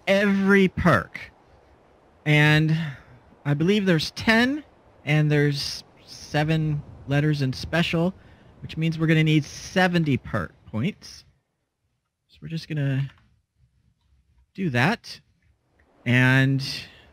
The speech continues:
we are going to get every perk. Okay, so now we have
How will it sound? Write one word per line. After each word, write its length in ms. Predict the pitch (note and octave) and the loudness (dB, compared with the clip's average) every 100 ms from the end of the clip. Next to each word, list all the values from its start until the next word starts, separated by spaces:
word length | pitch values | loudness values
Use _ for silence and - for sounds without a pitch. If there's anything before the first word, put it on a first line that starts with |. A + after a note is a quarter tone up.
| _ _ _ _ _ _ - | _ _ _ _ _ _ -2
we 100 | D3 | 2
are 100 | D3+ | 2
going 240 | E3 F3 | 4 2
to 120 | F3+ F#3+ | 2 2
get 200 | F#3 - | 2 4
every 320 | F#3 G3+ G#3+ | 2 4 2
perk. 380 | - A2 - - - - - _ _ _ _ _ _ _ _ _ _ - _ _ - - - - - _ _ _ _ _ _ _ _ _ - | 4 2 2 -8 -18 -20 -20 _ _ _ _ _ _ _ _ _ _ -20 _ _ -20 -18 -18 -18 -20 _ _ _ _ _ _ _ _ _ -12
Okay, 260 | - B3 A2 | -6 -2 -2
so 160 | - C3+ | -2 0
now 240 | D#3 F#3 | 2 2
we 140 | F#3 | 2
have 340 | F3 D#3 C#3+ | 4 4 2